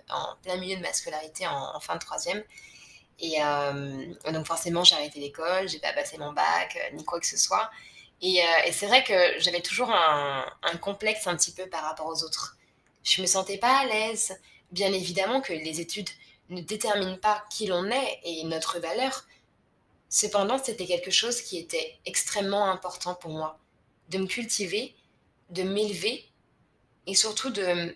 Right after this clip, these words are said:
devenir une meilleure version de moi-même. Alors j'ai fait le pari de, de passer un, un bac, euh, à l'université en, en un an. Et, euh, une fois que j'avais eu ce bac, euh, bah,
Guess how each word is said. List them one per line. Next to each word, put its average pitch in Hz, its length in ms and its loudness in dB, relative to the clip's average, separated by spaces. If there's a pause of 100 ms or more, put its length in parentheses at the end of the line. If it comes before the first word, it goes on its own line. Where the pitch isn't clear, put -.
devenir 208 520 2
une 190 140 -2
meilleure 208 280 0
version 196 300 -2
de 190 40 -2
moi-même. 170 380 -4 (1600)
Alors 196 180 6
j'ai 202 140 4
fait 180 160 -2
le 180 40 -8
pari 175 280 -2
de, 156 280 -4 (380)
de 175 80 -2
passer 180 260 6
un, 170 360 4
un 170 80 2
bac, 175 340 0
euh, - 680 -4
à 165 40 2
l'université 185 760 0
en, 156 280 0
en 165 160 -2
un 156 180 -2
an. 220 160 0 (720)
Et, 175 180 -4
euh, 165 40 0 (480)
une 202 100 -6
fois 262 140 4
que 277 60 0
j'avais 214 220 4
eu 196 40 0
ce 180 180 0
bac, - 460 0 (160)
euh, 87 580 -4 (1000)
bah, - 180 4